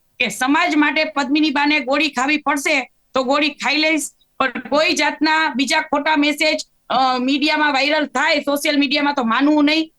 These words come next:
પદ્મિની બા કોઈ દિવસ, અ, સમાજ સાથે અન્યાય નહીં કરે,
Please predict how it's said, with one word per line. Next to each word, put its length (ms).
પદ્મિની 340
બા 180
કોઈ 220
દિવસ, 420
અ, 180
સમાજ 340
સાથે 220
અન્યાય 300
નહીં 240
કરે, 320